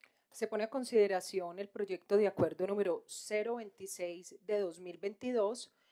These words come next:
por medio del cual se modifica el acuerdo cero diecisiete de dos mil diecisiete y se reglamenta el procedimiento para conceder la condecoración mediante resolución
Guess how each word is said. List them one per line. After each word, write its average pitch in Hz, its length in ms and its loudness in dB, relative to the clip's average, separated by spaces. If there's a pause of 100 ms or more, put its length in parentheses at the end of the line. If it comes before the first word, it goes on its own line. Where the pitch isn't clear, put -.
(180)
por 196 160 4
medio 190 280 -4
del 226 140 0
cual 208 300 2
se 208 140 -8
modifica 185 600 -6
el 190 140 -6
acuerdo 170 480 -8
cero 220 440 2
diecisiete 190 720 -4
de 190 120 -4
dos 165 220 -6
mil 202 220 -8
diecisiete 233 720 -2 (400)
y 233 120 -12
se 240 100 -6
reglamenta 226 580 -6
el 226 80 -6
procedimiento 180 720 -10
para 180 280 -4
conceder 175 640 -4
la 190 100 -6
condecoración 190 960 -6
mediante 185 520 -8
resolución 175 800 -6